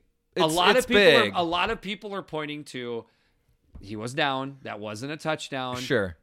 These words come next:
Speaker 1: It's the Rona year. It was goofy. Indiana actually had that game lost, and, and Penn State,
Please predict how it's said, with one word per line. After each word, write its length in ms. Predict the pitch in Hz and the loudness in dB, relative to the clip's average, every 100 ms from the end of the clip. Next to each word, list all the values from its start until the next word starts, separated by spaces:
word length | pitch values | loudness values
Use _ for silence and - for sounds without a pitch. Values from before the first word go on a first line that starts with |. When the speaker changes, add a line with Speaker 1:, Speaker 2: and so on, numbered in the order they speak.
| - | -18
Speaker 1:
It's 180 | 139 - | -16 -12
the 120 | 151 | -10
Rona 400 | 123 123 143 170 | -6 -6 -6 -8
year. 600 | 180 151 147 143 143 127 _ | -6 -6 -4 -4 -6 -10 _
It 140 | 131 | -14
was 180 | 143 147 | -12 -12
goofy. 640 | 131 160 151 151 147 147 _ _ _ _ - | -6 -4 -4 -6 -8 -8 _ _ _ _ -8
Indiana 640 | 156 170 170 165 160 151 | -6 -4 -2 -2 -4 -8
actually 480 | 143 143 - 175 165 | -4 -4 -4 -6 -6
had 380 | 120 131 143 147 | -4 -4 -4 -4
that 220 | 151 151 | -4 -4
game 400 | 135 143 143 143 - _ | -8 -8 -8 -8 -12 _
lost, 560 | 143 139 135 147 - 147 | -6 -2 -2 -2 -6 -10
and, 220 | 135 139 | -10 -10
and 180 | 131 120 | -10 -8
Penn 220 | 139 143 | -8 -8
State, 420 | - 147 143 135 | -8 -4 -4 -6